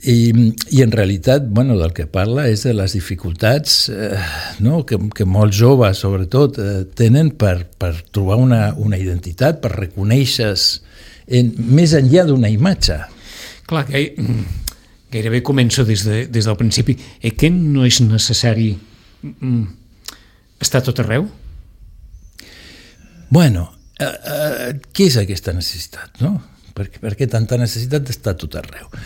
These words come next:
Speaker 1: Eh, mm,
Speaker 2: O, o
Speaker 1: tot
Speaker 2: estar pendent de tot, o, o
Speaker 1: Bueno, bueno, això pot respondre a diverses qüestions. Una, una cosa molt controladora, no? Eh, ha d'estar, òbviament, controla tot.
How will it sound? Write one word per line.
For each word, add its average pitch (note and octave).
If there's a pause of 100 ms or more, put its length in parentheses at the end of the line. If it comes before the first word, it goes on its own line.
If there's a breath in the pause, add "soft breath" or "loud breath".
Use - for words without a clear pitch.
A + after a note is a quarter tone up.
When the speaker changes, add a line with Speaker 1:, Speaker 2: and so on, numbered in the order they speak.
(340 loud breath)
Speaker 1:
Eh, -
mm, G#2+
Speaker 2:
O, A2
o -
Speaker 1:
tot A#2+
Speaker 2:
estar C#3
pendent A#2
de B2
tot, A3
o, C#3+
o A#2
Speaker 1:
Bueno, - (240 loud breath)
bueno, F2+
això G2+
pot A#2
respondre B2
a A2
diverses G2+
qüestions. -
Una, A2
una A2
cosa G#2
molt G2+
controladora, F2+ (500)
no? A2 (400)
Eh, F2
ha E2
d'estar, A2 (100)
òbviament, G2+
controla F#2+
tot. E2+